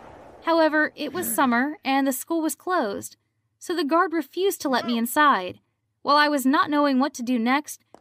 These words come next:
suddenly a woman came to me. Seeing my confused look, she kindly offered to help. She introduced herself as Gata, the teacher of this school. I know I shouldn't trust strangers so easily, but she was the only one who could help me right then.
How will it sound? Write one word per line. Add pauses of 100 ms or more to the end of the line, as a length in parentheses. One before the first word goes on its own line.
suddenly (100)
a
woman
came
to
me. (320)
Seeing
my
confused
look, (300)
she
kindly
offered
to
help. (300)
She
introduced
herself
as
Gata, (340)
the
teacher
of
this
school. (340)
I
know (100)
I
shouldn't
trust
strangers
so
easily, (360)
but
she
was
the
only
one
who
could
help
me
right
then.